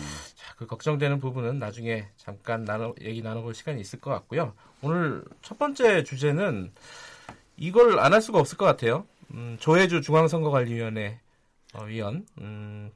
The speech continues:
문재인 대통령이 임명을 강행을 했습니다. 이,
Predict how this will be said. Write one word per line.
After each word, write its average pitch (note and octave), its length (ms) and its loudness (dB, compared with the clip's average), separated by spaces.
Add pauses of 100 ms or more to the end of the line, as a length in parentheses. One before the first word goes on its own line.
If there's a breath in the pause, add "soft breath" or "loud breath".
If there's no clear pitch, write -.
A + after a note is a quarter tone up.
(380)
문재인 A3 400 2
대통령이 E3+ 760 2
임명을 E3+ 400 2
강행을 D3 640 0
했습니다. C#3+ 640 -4 (1400 loud breath)
이, E3+ 340 -8